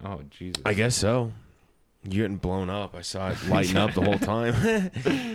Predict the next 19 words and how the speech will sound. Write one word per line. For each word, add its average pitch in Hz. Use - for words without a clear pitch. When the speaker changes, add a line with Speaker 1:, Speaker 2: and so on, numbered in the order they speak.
Speaker 1:
Well, 165
you 156
didn't 117
say 151
anything. 95
I'm 92
in 95
Speaker 2:
I, -
Speaker 1:
trouble 92
Speaker 2:
I 82
was 85
Speaker 1:
over 78
Speaker 2:
trying 92
Speaker 1:
here. 85
Speaker 2:
to 92
keep 95
you 92
in 82
the, 78